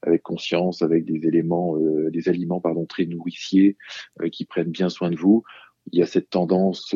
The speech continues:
moins de sel, moins de sucre, euh, moins de gras, mais ça, c'est déjà du passé. Euh, c'est maintenant, je veux dire, il, il faut carrément savoir qu'est-ce que je mets comme produit dans l'assiette. Est-ce que je suis respectueux de la nature, d'une part, parce que si je suis respectueux de, de, de, de mon prochain qui je vais, que je vais nourrir,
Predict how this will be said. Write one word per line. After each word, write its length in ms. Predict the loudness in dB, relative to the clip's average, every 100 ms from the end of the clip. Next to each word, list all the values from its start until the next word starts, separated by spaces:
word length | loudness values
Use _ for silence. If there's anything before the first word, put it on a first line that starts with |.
| -2
moins 160 | -2
de 80 | -4
sel, 360 | 2 6 8 6
moins 200 | 0 -6
de 80 | -6
sucre, 540 | -2 2 2 2 0
euh, 140 | 0
moins 220 | 0 -2 -2
de 60 |
gras, 320 | 2 4 4 0 -16 -16 -12
mais 80 | -8
ça, 160 | -6
c'est 160 | -4 -4
déjà 220 | -2 -2
du 100 | -4
passé. 560 | -2 0 6 8 6 2
Euh, 440 | -8 -4 -4 -2 -4
c'est 320 | -6 -2 -2
maintenant, 420 | 0 -2 0 0
je 60 | 0
veux 60 | 4
dire, 160 | 4
il, 480 | 4 0 -4 -6 -8
il 40 | -8
faut 140 | -8
carrément 500 | -6 -4 -2 -2 -2
savoir 600 | -6 -6 2 4 4 0 _ -20 _ -6
qu'est-ce 200 | -6 -4
que 80 |
je 140 | -2 0
mets 80 | 0
comme 180 | 0
produit 300 | -2 -2 0
dans 100 | 0
l'assiette. 380 | -2 2 4 4
Est-ce 100 | -2
que 140 | -4 -2
je 100 | -2
suis 240 | -2 -2
respectueux 560 | -2 0 -2 0 0 2
de 60 |
la 80 | 0
nature, 340 | -4 -2 0
d'une 160 | 0 2
part, 180 | 2 2
parce 160 | -2
que 160 | -2 -2 _ -20 -20 -12
si 140 | -6
je 60 | 2
suis 100 | 6
respectueux 480 | 6 4 2 6 8
de, 260 | 10 10
de, 200 | 10 6
de, 380 | 4 4 2 -2
de 100 | -6
mon 120 | -8
prochain 380 | -6 -8 -4 -4
qui 140 | -4 -6
je 120 | 0
vais, 380 | 2 2 0 -2
que 100 | -6
je 80 |
vais 80 | -6
nourrir, 400 | 0 6 6 6